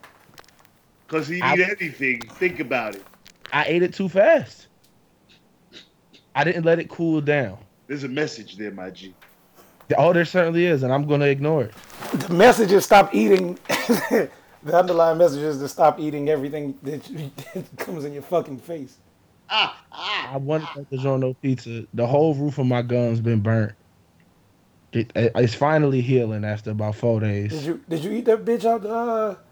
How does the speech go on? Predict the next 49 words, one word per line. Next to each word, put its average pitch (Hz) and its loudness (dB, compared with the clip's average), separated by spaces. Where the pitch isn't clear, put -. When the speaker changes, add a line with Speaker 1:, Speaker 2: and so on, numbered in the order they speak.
Speaker 3:
right 143 6
out 196 6
the 180 2
oven? 285 0
Speaker 2:
Yeah, 403 4
I 143 0
was 226 -2
hungry. 320 0
Speaker 3:
You 151 -4
ain't 170 0
cut 214 2
it 190 -2
or 180 2
nothing. 185 0
You 151 -12
just 151 -6
ate 160 0
the 156 -2
whole 165 0
pizza 170 -10
pie. - -18
<laughs> 190 -12
Speaker 2:
Oh 160 4
no, 185 2
I 165 4
cu-, - -6
I 165 2
did, 165 -2
I 151 2
did 156 -4
cut 151 -2
it 139 -2
into 131 -6
fours. 107 -6
But - -4
Speaker 3:
What 285 6
Speaker 2:
that 302 6
Speaker 3:
you 294 4
Speaker 2:
was 339 6
Speaker 3:
mean 339 8
Speaker 2:
after - 4
I - 6
Speaker 3:
cut 277 10
it - 6
Speaker 2:
took 220 4
Speaker 3:
into 202 0
Speaker 2:
the - -4
first 165 2
Speaker 3:
fours? 180 2